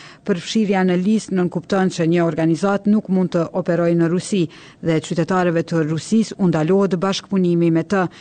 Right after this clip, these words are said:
sepse në të kundërtën rrezikohen nga ndjekja penale. Sipas Komitetit për Mbrojtje të Gazetarëve, autoritetet ruse kanë shpallur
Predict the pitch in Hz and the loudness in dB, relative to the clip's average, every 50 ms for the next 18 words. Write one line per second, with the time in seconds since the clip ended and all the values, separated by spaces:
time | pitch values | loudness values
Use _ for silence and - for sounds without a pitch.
0 | - - - - - - 190 143 - - 165 160 151 - 156 - 190 196 196 202 | -20 -20 -20 -16 -6 -4 -4 -4 -2 0 0 0 0 -2 -2 0 0 0 2 0
1 | 190 - 220 214 196 - - 185 208 208 170 196 190 - 185 175 170 175 180 185 | 0 0 0 0 0 0 -2 -2 -2 0 0 -2 -4 -2 0 2 2 2 2 2
2 | 180 185 190 185 175 156 160 156 147 - 165 151 143 - 175 160 151 143 143 143 | 0 0 0 0 0 0 0 -2 -2 -2 -4 -6 -2 -2 0 0 2 0 0 0
3 | 147 147 139 - - - - - - - - 226 208 214 202 185 - - 202 190 | -2 -4 -6 -8 -14 -20 -20 -20 -18 -6 -4 -2 0 0 -2 -2 0 0 0 0
4 | 185 - 214 190 - 202 175 - 190 175 170 160 170 190 190 180 190 170 156 175 | 2 2 0 0 2 0 -2 -2 -2 -2 -2 0 0 0 0 0 0 -2 -2 -2
5 | 165 160 151 170 165 147 165 156 180 170 180 185 202 196 220 208 - - 185 170 | -2 -2 -2 -2 -4 -4 -4 -4 -2 -2 0 0 2 2 0 0 0 -2 -2 -2
6 | 165 175 165 160 160 - 196 185 - 175 165 - 170 190 196 185 - 185 175 165 | 0 -2 -2 -2 -2 -2 -2 0 0 -2 -4 -2 -2 -2 -2 -2 -2 -2 0 0
7 | 160 156 - - 190 175 175 175 175 175 156 | 0 -2 -2 -2 -2 0 0 2 0 0 -2